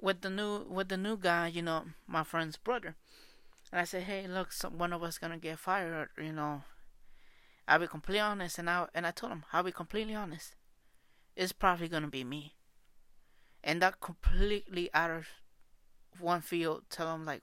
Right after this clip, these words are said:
"Wait, what?" I told him, "Listen, he clearly doesn't like me. He likes you more because you," I'm gonna be completely honest, "he likes people that don't talk to him back."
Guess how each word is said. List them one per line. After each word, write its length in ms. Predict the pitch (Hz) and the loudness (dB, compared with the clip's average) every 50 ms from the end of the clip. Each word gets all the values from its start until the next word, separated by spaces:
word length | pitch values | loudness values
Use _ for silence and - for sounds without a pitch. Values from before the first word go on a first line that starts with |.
| _ | _
"Wait, 260 | - - 120 143 110 - | -12 -10 -8 -8 -8 -10
what?" 280 | 123 135 170 202 226 - _ _ - - - - - - - - - - - - - _ _ - | -10 -8 -8 -8 -8 -10 _ _ -20 -20 -20 -20 -20 -20 -20 -20 -20 -20 -20 -20 -20 _ _ 2
I 80 | - 226 | 2 2
told 200 | - - 285 269 | 2 0 -2 -2
him, 120 | 185 170 - - - _ | -4 -8 -12 -18 -18 _
"Listen, 360 | - 196 208 - - - - - _ _ - _ - - - - _ - - - _ - - - - - - _ - - | -4 -4 -4 -4 -8 -12 -16 -20 _ _ -20 _ -20 -20 -20 -20 _ -20 -20 -20 _ -20 -20 -20 -20 -20 -20 _ -14 -12
he 140 | 160 170 185 | -10 -10 -10
clearly 500 | - - - 214 220 233 226 226 226 208 | -10 -8 -2 0 2 2 2 0 -2 -2
doesn't 360 | 185 185 175 - - 170 165 | -2 -4 -4 -4 -6 -4 -2
like 260 | 156 147 147 - - | -2 -2 -2 -4 -6
me. 100 | 156 156 156 | -8 -6 -6
He 160 | - - 170 | -6 -6 -2
likes 320 | 170 180 180 180 - - 185 | 0 0 0 0 -2 -6 -4
you 80 | 180 | -4
more 440 | 170 165 165 165 160 160 156 156 156 | -4 -4 -2 -2 -2 0 0 -2 -2
because 460 | 151 156 151 - - 156 151 151 156 165 | -2 -4 -6 -6 -6 -6 -6 -6 -6 -6
you," 320 | 170 165 160 160 156 - - - - - - - - - - - - - - - - - - - - | -4 -4 -4 -6 -8 -12 -14 -20 -20 -20 -20 -20 -20 -20 -20 -20 -20 -20 -20 -20 -20 -20 -20 -10 -6
I'm 100 | 151 156 | -2 -2
gonna 140 | 160 156 151 | -2 -2 -2
be 40 | |
completely 360 | 147 - 156 151 - 151 151 151 | -4 -6 -6 -4 8 8 10 10
honest, 560 | 151 147 151 151 151 156 156 151 - - - - - - - - _ | 10 6 4 2 0 -2 -4 -4 -8 -10 -10 -14 -20 -20 -20 -20 _
"he 220 | - - - 160 | -14 -8 -4 2
likes 300 | 156 160 156 160 - - | 6 6 6 6 4 -2
people 400 | - - - 175 180 - 160 165 | -10 -8 -10 -10 -8 -6 -8 -2
that 180 | 170 170 160 160 | 0 0 2 2
don't 420 | 160 160 160 160 165 151 139 - - | 0 -2 -2 -2 -4 -8 -12 -12 -4
talk 260 | - 156 143 143 - | 0 2 2 2 0
to 100 | - 165 | -6 -8
him 260 | 147 151 151 147 151 - | -6 -4 -4 -4 -4 -2
back." 600 | - 143 143 143 143 143 139 143 127 - - - | -2 -2 0 0 -2 -2 -4 -4 -6 -10 -12 -16